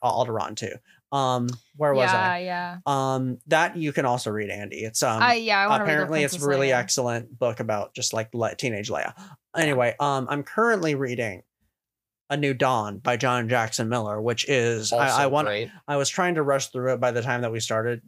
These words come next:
Speaker 1: um, discussing this so that I could kind of get, like,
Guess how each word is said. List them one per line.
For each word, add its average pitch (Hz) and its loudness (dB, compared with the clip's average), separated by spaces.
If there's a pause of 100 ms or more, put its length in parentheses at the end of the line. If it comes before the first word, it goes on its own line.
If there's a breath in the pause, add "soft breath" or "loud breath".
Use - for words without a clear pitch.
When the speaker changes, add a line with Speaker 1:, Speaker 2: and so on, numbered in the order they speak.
(360)
Speaker 1:
um, 110 -4 (120)
discussing 123 -2
this 120 -2
so 123 0
that 110 2
I 110 0
could 117 -6
kind 117 -2
of 113 -6
get, 117 -2
like, 110 -2